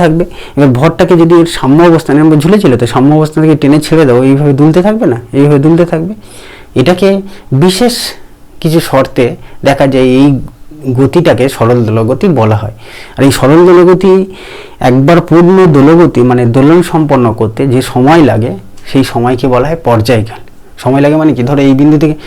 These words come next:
দুলছে তো, এরকমভাবে যাচ্ছে, এরকমভাবে আসছে, এই বিন্দু থেকে গেল, আবার এখানে ফিরে আসলো। এই যে ফিরে আসতে যে সময়টা নিচ্ছে, গিয়ে ফিরে আসতে যে সময়টা নিচ্ছে, সেটাকে কি বলে? পর্যায়কাল। আমরা দেখাতে পারি এই সরল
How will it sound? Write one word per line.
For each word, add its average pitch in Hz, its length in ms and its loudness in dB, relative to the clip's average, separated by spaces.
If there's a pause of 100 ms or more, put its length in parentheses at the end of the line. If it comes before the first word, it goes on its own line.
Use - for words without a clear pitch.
(220)
দুলছে 208 300 2
তো, - 120 -6
এরকমভাবে 139 480 0
যাচ্ছে, 147 260 -2
এরকমভাবে 170 480 0
আসছে, - 180 -10 (640)
এই 131 140 4
বিন্দু 147 260 4
থেকে 151 140 0 (160)
গেল, 131 180 2 (600)
আবার 127 220 2
এখানে 165 180 0 (120)
ফিরে 156 200 4 (100)
আসলো। 107 240 -8 (220)
এই 135 80 -2
যে 143 140 0
ফিরে 139 180 2 (120)
আসতে 190 240 -4
যে 147 60 0 (120)
সময়টা 160 420 0
নিচ্ছে, 110 220 -4 (180)
গিয়ে 135 300 4 (720)
ফিরে 170 200 2 (100)
আসতে - 180 -6 (100)
যে 131 140 -2
সময়টা 117 340 -4
নিচ্ছে, 131 260 -4
সেটাকে 120 340 -2
কি 131 140 -2
বলে? 196 120 -2 (160)
পর্যায়কাল। 107 500 0 (640)
আমরা 165 220 2
দেখাতে 208 340 0
পারি 123 180 -2 (580)
এই 139 140 4
সরল 143 200 2